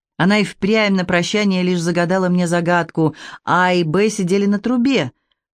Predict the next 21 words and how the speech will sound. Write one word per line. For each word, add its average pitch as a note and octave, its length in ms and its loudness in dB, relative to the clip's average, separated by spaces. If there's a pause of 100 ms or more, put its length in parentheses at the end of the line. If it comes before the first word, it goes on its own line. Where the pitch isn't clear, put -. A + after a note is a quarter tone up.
(180)
подчеркнув G3+ 600 0
голосом, F3+ 600 0
что - 160 -6
сидели F3 360 0
именно A3+ 560 2
трое. A#3 580 -2 (680)
А A#3 240 0
уехал E3+ 420 0
за D#3+ 140 -2
границу, F3+ 720 0 (340)
Б G3+ 480 0
простыл F3 540 0
и E3+ 60 2
лёг D#3+ 220 0
в C#3 60 -8
больницу. E3 600 0
Кто D#4 300 -2
остался D3+ 600 -2
на D3+ 160 2
трубе? D#3+ 540 0 (880)
И, A3+ 480 2